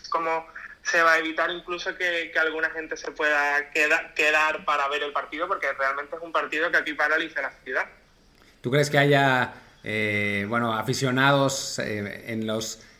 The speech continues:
Speaker 2: en los alrededores del, del estadio? Porque además, eh, pues los, los estadios de, en Sevilla, que donde estuvimos hace no mucho, pues son fácilmente accesibles, ¿no? Entonces, eh, ¿tú crees que haya, que haya gente en los alrededores del estadio tratando de entrar o tratando de,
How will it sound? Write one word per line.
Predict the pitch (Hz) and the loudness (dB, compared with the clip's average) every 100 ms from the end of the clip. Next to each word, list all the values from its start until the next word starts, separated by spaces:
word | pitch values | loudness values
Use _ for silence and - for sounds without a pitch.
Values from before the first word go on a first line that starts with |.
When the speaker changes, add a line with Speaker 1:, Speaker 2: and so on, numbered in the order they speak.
| _ | _
Speaker 2:
en | 110 | -6
los | 113 127 | -4 0
alrededores | 117 120 117 131 147 131 | 0 2 2 4 4 4
del, | 123 110 101 98 | 0 0 -2 -6
del | 92 113 | -4 -4
estadio? | 110 160 165 | 0 2 4
Porque | 113 110 | 2 0
además, | 113 135 131 - - | 2 2 2 -2 -6
eh, | 104 98 95 - - | -4 -4 -4 -10 -10
pues | 131 120 | -6 -2
los, | 131 - | -2 -2
los | - 120 120 | -4 -2 -2
estadios | 127 - 147 151 143 123 | -4 2 4 4 2 2
de, | 120 110 | 2 2
en | 101 95 - 113 | 0 -4 -4 -4
Sevilla, | 120 120 143 135 139 | 0 2 4 4 2
que | 123 | 0
donde | 98 101 | -4 -4
estuvimos | 104 110 123 120 | -4 -2 -2 -2
hace | 113 | -4
no | 123 | -2
mucho, | 123 123 151 147 - - | -2 -2 -4 -6 -16 -18
pues | - 147 | -4 2
son | 196 | 4
fácilmente | 196 185 175 175 | 4 4 4 4
accesibles, | 147 127 185 214 165 98 | 4 2 4 6 6 4
¿no? | 123 156 175 | 2 2 4
Entonces, | 135 135 160 143 - - - - | 2 4 4 2 0 -12 -18 -6
eh, | 104 104 101 | -2 0 0
¿tú | 143 | 2
crees | 156 151 | 2 4
que | 160 | 4
haya, | 151 147 139 123 - | 6 6 4 2 -2
que | 131 | 0
haya | 139 139 | 4 4
gente | 156 143 | 4 2
en | |
los | 143 | 2
alrededores | 117 120 131 143 | 2 4 4 4
del | 127 | 2
estadio | 104 131 147 | 2 2 4
tratando | 127 113 123 131 | 2 0 0 2
de | 123 | 2
entrar | 104 123 139 147 | 0 2 4 4
o | 123 | 2
tratando | 104 101 127 131 | 0 0 2 2
de, | 113 107 | 2 0